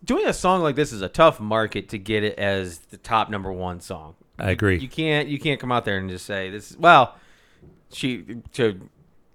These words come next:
Speaker 1: future date the, the conversation we're gonna have a little bit with a couple of the interviews, she does reference a couple songs that do include, 'cause I think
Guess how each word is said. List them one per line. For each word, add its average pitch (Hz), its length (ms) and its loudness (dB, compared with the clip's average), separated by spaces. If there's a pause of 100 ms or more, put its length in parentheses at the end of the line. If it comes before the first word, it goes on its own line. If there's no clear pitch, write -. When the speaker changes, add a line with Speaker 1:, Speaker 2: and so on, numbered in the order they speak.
(140)
Speaker 1:
future 135 380 2
date 104 260 0
the, 95 640 -2
the 98 60 -10
conversation 101 460 -4
we're 104 80 -10
gonna 110 140 -8
have 120 140 -10
a - 20 -10
little 113 140 -8
bit 113 220 -6
with 104 140 -10
a 104 40 -8
couple 107 180 -4
of 98 80 -4
the 104 80 0
interviews, 95 480 -2 (100)
she - 120 -12
does 104 160 -2
reference 101 320 0
a - 40 -12
couple 92 220 -12
songs 95 300 -8
that 98 160 -12
do 101 140 -8
include, 90 600 -8 (300)
'cause - 360 -10
I 135 80 0
think 254 360 -4